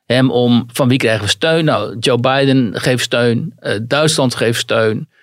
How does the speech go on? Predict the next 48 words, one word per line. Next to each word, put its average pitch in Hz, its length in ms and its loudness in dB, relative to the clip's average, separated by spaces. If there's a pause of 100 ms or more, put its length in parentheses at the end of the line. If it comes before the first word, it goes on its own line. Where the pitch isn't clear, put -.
(280)
Eh, - 220 -8
ja, 104 140 -4
Nederland 113 360 0
doet 147 140 2
er 147 60 2
dan 131 240 4
niet 127 160 2
zoveel 117 260 0
natuurlijk, 110 480 0
eh, 95 120 -4 (100)
toe. 117 260 0 (300)
Eh, 101 220 -2
de 107 120 -2
belangrijkste 135 540 2
landen 117 340 2
ge-, 107 320 0
steunen 165 480 2
ons. 165 460 0 (300)
Hè, 156 220 0
we 143 80 0
hebben 120 320 2
in 127 80 2
ieder 143 160 4
geval 139 140 2
een 123 60 2
soort 131 160 0
van 123 140 2
legitimiteit 147 840 2
om 123 160 2
op 160 200 0
te 139 120 -2
treden 123 420 0
tegen 117 320 0
die 113 120 2
raketten 117 420 -2
uit - 180 -2
Gaza. - 560 -4 (460)
Eh, 104 380 0 (240)
en, 117 280 0
eh, 110 140 -4
we 107 80 -2
hebben 117 180 0
de 110 60 0 (100)
Iron 113 220 4
Dome. 185 460 4
Hè, 131 140 0
zonder 123 260 2
die 107 100 2